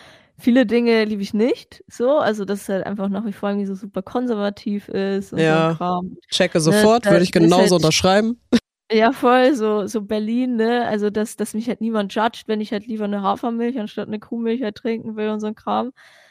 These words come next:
Speaker 1: Ähm, so, das finde ich halt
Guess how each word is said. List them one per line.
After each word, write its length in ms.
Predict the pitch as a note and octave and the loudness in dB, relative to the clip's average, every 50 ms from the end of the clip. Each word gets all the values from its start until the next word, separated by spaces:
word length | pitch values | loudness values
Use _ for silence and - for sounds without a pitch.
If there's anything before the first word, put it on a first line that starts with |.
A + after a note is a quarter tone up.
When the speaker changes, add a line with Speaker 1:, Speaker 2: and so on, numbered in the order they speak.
| _ _ _ _ - | _ _ _ _ -2
Speaker 1:
Ähm, 640 | F#3+ F#3+ F#3+ F#3+ F#3 F#3+ F#3+ F#3+ F#3+ F#3+ F#3 - _ _ _ _ _ _ | 0 2 2 0 0 -2 -4 -6 -6 -6 -6 -8 _ _ _ _ _ _
so, 220 | - - - G3+ G3+ | -16 -8 -4 -4 -4
das 160 | G3+ G3 - | -4 -4 -6
finde 200 | - B3 G3+ G#3 | -6 -6 -4 -4
ich 140 | G#3+ - - | -6 -4 -2
halt 280 | B3 G3+ G3 G#3 _ | -2 -2 -2 -4 _